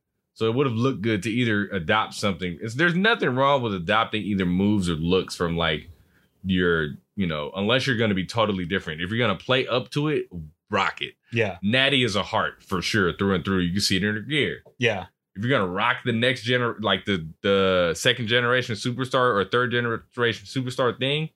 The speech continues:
Speaker 1: you gotta have the inspiration somewhere in it. Like, Bray Wyatt right now, there's nothing about him that says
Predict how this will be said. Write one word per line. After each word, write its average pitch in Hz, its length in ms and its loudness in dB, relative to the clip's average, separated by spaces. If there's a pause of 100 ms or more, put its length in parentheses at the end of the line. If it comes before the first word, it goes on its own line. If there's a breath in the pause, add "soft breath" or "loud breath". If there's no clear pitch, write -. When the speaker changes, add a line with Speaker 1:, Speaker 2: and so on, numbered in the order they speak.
(320 loud breath)
Speaker 1:
you 117 100 0
gotta 117 240 4
have 113 200 2
the 98 120 -2
inspiration 104 600 0
somewhere 92 320 0
in 90 200 -4
it. 69 120 -6
Like, 80 180 -2
Bray 110 200 2
Wyatt 110 380 2
right 90 220 0
now, 92 280 2
there's 90 260 -2
nothing 98 260 0
about 92 300 2
him 85 200 -2
that 80 220 -4
says 73 460 -4